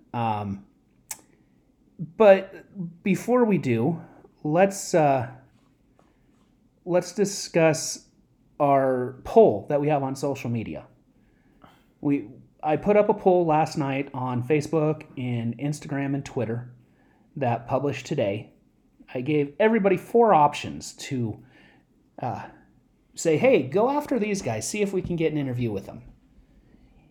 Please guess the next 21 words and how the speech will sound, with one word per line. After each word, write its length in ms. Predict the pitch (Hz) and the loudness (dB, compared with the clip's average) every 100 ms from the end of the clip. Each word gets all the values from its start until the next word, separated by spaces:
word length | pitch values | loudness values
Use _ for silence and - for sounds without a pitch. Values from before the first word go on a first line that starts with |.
| _ _ - | _ _ -2
And 680 | 208 214 208 208 202 196 - - _ _ | 2 4 4 4 4 0 -6 -16 _ _
I 60 | 196 | 6
really 460 | 196 233 381 311 208 | 8 8 8 6 4
hope 420 | 196 190 160 - | 6 6 4 2
that 340 | 156 135 - | 2 0 -2
whatever 480 | 156 185 240 262 - | 0 4 4 4 0
answers 420 | 151 170 165 160 | 0 -2 -2 -2
are 100 | 170 | -2
provided, 560 | 165 151 131 123 139 147 | -2 -2 0 0 0 0
we 160 | 196 | -2
can 360 | 240 196 151 131 | 0 0 0 0
really 420 | 165 214 180 120 | 2 2 2 0
follow 380 | 123 175 156 131 | -2 0 0 0
through 420 | - 156 127 90 - _ _ _ _ _ _ _ | -2 -2 -2 -2 -10 _ _ _ _ _ _ _
and 440 | 180 143 131 120 95 - - _ _ _ _ _ _ 147 | -2 0 0 -2 -4 -8 -14 _ _ _ _ _ _ -4
get 580 | 139 190 - 135 - - _ _ _ _ _ _ | 6 6 6 0 -8 -14 _ _ _ _ _ _
our, 320 | 135 131 127 | -4 -2 -2
uh, 240 | 120 117 120 - - _ _ - - | -2 -4 -8 -14 -20 _ _ -14 -8
our 200 | 117 110 - 143 | -6 -6 -10 -6
desired 540 | 139 123 113 110 110 | -4 -2 -2 -2 -4
guest. 480 | 120 104 - - - | -4 -4 -6 -12 -16